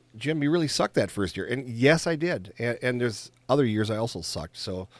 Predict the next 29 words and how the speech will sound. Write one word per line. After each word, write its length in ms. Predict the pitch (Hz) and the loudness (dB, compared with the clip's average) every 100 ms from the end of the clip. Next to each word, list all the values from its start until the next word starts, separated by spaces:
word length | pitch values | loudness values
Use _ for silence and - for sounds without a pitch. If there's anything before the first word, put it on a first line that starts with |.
| _ _ _ | _ _ _
you 100 | - | -4
know, 160 | 131 110 | -2 0
follow 300 | 117 196 196 | 2 4 4
us 140 | 165 | 4
up, 200 | 170 170 | 0 0
and, 140 | 147 131 | -4 0
and 180 | 143 | 0
we 120 | 135 143 | 4 2
will 100 | 120 | 2
keep 180 | 170 | 0
on 140 | 160 131 | 2 2
telling 260 | 156 160 | 4 6
you, 340 | 147 135 127 120 | 6 6 8 8
uh, 240 | 113 107 82 - | 6 4 0 -6
uh, 260 | 110 80 | -10 -10
stories 360 | - 175 190 160 | -2 2 4 4
of 60 | |
the 80 | 131 | 0
past, 320 | 143 143 143 | 2 2 0
stories 280 | - 135 131 | 2 2 4
of 40 | 117 | 0
the 100 | - | -2
future 400 | 127 131 123 123 _ - - _ _ _ _ - | -2 -2 -4 -6 _ -20 -20 _ _ _ _ -4
of, 340 | 120 117 104 | -2 -2 0
uh, 340 | 113 110 107 101 - _ _ - | 0 0 0 -2 -8 _ _ -2
what 160 | 135 | 0
we're 140 | 139 165 | 2 2
up 80 | - | 0
to. 180 | 78 | -8